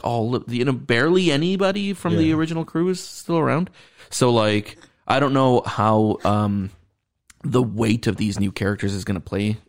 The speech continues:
Speaker 1: in the cinematic universe, uh, especially since all of the stuff that's coming up is super, like, I don't know,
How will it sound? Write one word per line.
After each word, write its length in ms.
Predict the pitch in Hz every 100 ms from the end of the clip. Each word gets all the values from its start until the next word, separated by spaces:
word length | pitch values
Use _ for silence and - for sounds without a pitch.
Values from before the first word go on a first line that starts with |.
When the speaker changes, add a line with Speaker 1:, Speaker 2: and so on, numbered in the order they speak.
| -
Speaker 1:
in 240 | 101 101
the 80 | 98
cinematic 500 | - 95 95 101 110
universe, 420 | 151 160 175 - - _ _ _ _
uh, 440 | - 110 107 104 98 -
especially 520 | - 143 170 208 156
since 320 | - 110 110
all 220 | - 117 180
of 80 | 117
the 80 |
stuff 240 | 117 127 -
that's 180 | 117 -
coming 280 | 104 101
up 180 | 95 -
is 80 | 104
super, 360 | - 131 123 107
like, 440 | 98 85 80 - - _ _ _ -
I 60 |
don't 100 | 113
know, 200 | 92 82